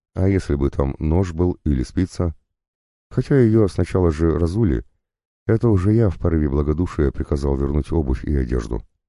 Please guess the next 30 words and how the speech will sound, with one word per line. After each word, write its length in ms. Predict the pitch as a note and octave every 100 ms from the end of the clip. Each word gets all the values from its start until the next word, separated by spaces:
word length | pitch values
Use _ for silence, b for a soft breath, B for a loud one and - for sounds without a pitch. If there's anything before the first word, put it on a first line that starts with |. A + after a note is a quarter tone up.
| _ _ _ _ _ _ _ _ D#2
Опустив 480 | C#2 C#2+ - C2+
камень 400 | - C2+ C2 C2 A1+
на 160 | C#2 C2
леске 420 | C2 - C#2+ C2+
в 60 |
воду 320 | B1 B1+ B1 A#1
с 80 |
борта, 420 | B1+ F#2 - B1+ A#1 _ _ _ -
а 80 |
высота 380 | C#2+ C#2 D2 C#2
здесь 320 | A#1+ C2+ -
метров 320 | C#2+ C2+ B1+ -
пять 200 | C#2 C#2+
не 60 |
меньше, 440 | C#2+ F2+ E2 C2 - _ _ _ _ -
Судзуна 420 | G#2 F#2 C3 B2
сообщила: 600 | - D2+ - C2+ B1+ A#1+ _ _ _ _ _ _ _
"Из 140 | E2+ D2+
крупных 500 | - F2+ F2+ E2 C2+
два 180 | D#2 E2+
топора, 440 | D#2 E2+ F2+ D#2 - _ _ _
но 160 | D2+ D2+
их 180 | C#2+
убить 240 | C#2+ D#2 -
вообще 260 | E2 -
сложно. 460 | F2+ D2 C2 B1+ A#1+ _ _ _ _ _ -
Надумаешь 540 | G2 G2 G#2+ G2+ -
воевать 300 | F#2+ F#2+ F2+
на 100 | F2+
море, 340 | F#2 G2 F#2